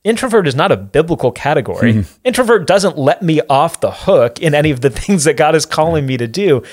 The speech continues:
Speaker 1: The idea that I would act like that is a major part of what defines me, lets me off the hook,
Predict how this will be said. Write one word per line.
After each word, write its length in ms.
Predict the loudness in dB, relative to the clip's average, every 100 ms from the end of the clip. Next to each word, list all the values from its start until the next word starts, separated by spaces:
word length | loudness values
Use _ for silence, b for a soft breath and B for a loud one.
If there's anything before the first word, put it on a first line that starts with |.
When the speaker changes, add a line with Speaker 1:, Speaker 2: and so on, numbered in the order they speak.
| B B
Speaker 1:
The 180 | -2 0
idea 360 | 2 2 2
that 140 | 2 2
I 100 | 4
would 140 | 2
act 380 | 2 0 -2 -4
like 380 | 0 2 2 -2
that 520 | -16 -4 0 0 -2 -2
is 200 | -2 0
a 60 | 0
major 640 | -2 0 0 0 0 -2
part 480 | -2 0 2 2 0
of 180 | -2 0
what 300 | 0 0 0
defines 440 | -6 -2 -2 -2 -2
me, 200 | -2 0
lets 280 | 0 0
me 80 | -2
off 160 | -2 0
the 100 | 0
hook, 260 | 2 0